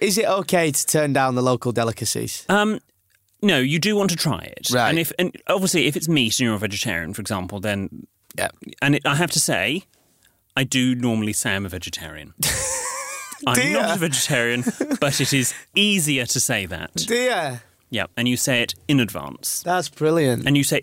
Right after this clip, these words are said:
Speaker 2: or if, let's say you get something, co-, because in some cultures, like in China and Japan, you have to, it would be rude to say no to something, but you can just keep it in your bowl and not touch it. So you have to say yes, but you don't have to eat it.
Speaker 1: Right.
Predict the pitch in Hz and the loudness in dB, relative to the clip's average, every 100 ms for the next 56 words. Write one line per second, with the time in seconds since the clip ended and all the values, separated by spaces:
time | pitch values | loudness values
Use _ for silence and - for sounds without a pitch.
0 | - 165 156 - 190 - - 151 - 131 | 0 2 2 2 0 0 0 0 2 2
1 | 110 110 - 113 - 107 110 - - - | 2 0 -2 -4 -4 -4 -6 -12 -20 -18
2 | - - 202 - 170 175 185 226 - 285 | -8 -2 -2 -2 -2 0 2 2 2 0
3 | 277 110 90 - 95 - 104 - 104 - | 0 0 -2 -6 -4 -2 -2 -2 -4 -4
4 | 90 104 151 139 - 107 85 85 123 - | -4 -2 -2 -4 -4 -4 -4 -4 -6 -4
5 | 135 143 151 - 139 - 143 135 131 127 | 0 0 0 0 -2 0 -2 0 0 2
6 | 202 - - 127 156 214 - - 85 - | 2 0 0 2 2 2 0 -2 -4 -8
7 | 76 95 117 - 131 143 151 - 175 143 | -8 -4 -4 -4 -2 -2 -4 -2 -4 -2
8 | 131 117 104 110 95 95 101 - 131 - | -2 -2 0 0 0 -4 -6 -4 -4 -4
9 | - - - - _ _ _ _ - - | -10 -10 -12 -12 _ _ _ _ -4 0
10 | 139 139 165 - - 107 104 92 - - | 2 2 0 0 0 -2 -4 -8 -8 -6
11 | - - _ _ _ _ _ _ _ _ | -6 -8 _ _ _ _ _ _ _ _
12 | _ _ - 127 147 117 107 104 98 - | _ _ -2 0 0 -2 -6 -8 -8 -10
13 | - - - _ - 120 120 107 - | -12 -12 -12 _ -6 0 2 0 -4